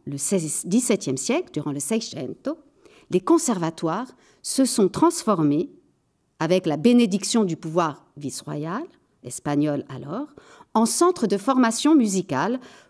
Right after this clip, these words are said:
pour des pensionnaires qui, eux, sont restés exclusivement masculins. Si on déambule aujourd'hui à Naples, et nous retournerons à Naples, bien sûr, euh, on trouve encore quelques traces des édifices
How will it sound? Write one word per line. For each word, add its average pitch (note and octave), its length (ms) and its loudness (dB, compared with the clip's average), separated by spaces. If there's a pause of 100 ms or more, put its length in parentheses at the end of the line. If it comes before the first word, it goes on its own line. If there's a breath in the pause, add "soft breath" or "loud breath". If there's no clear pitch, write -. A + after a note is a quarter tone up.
pour C4 200 4
des A3 120 4
pensionnaires B3 560 2
qui, - 200 0
eux, A#3+ 140 4
sont B3+ 220 0
restés G#3+ 520 -2
exclusivement E3+ 800 0 (280 soft breath)
masculins. - 520 -2 (680 soft breath)
Si C4 240 4
on A#3+ 240 8
déambule A#3+ 680 4 (180)
aujourd'hui G3+ 600 2
à D#3+ 120 0
Naples, G3 500 2 (800)
et F3 80 4
nous F#4+ 140 8
retournerons F3 720 2
à C#3+ 100 -6
Naples, B2 460 -6
bien C#3 160 -12
sûr, C#3+ 280 -8 (600 soft breath)
euh, A3+ 340 2 (140)
on C#4 160 6
trouve F#4+ 220 4
encore C#4+ 340 2
quelques F#3+ 340 -2
traces - 540 -2
des A3 260 4
édifices G#3+ 600 -2